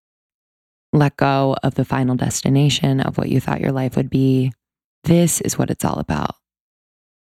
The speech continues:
The things that come up so unexpectedly, and your call to rise and to open and to learn and to be yourself and to get to know yourself even better and to share your gifts in the face of what you didn't expect.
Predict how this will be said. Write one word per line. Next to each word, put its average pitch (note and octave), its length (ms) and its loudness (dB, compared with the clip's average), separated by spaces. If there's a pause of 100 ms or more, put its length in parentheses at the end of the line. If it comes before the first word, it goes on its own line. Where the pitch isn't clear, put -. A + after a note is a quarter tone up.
(120)
The D#3 80 4
things D#3+ 320 2
that C#3+ 140 -2
come D#3 180 2
up C#3 140 0
so D#3+ 220 2
unexpectedly, D3+ 1200 -2 (1200)
and D#3 240 6
your D3+ 160 4
call D3+ 540 0
to C#3+ 520 0 (160)
rise C#3 580 -2
and C#3+ 200 0
to - 120 -2 (120)
open - 680 -2 (580)
and D3 240 6
to D3 160 2
learn C#3 760 0 (600)
and D3 160 4
to D#3 100 4
be - 140 0
yourself C#3 1040 0
and C#3+ 200 2
to - 80 -6
get C#3 180 2
to D3 100 0
know C#3 140 4
yourself C#3 480 0
even C3+ 260 0
better C3+ 580 -2
and - 160 0
to C#3+ 80 2
share C#3+ 300 0
your C3+ 180 2
gifts - 680 -2
in - 160 2
the C3+ 80 4
face C#3+ 400 0
of C3 400 -2
what C3+ 160 -2
you D3 120 2
didn't C3 300 0
expect. - 720 -8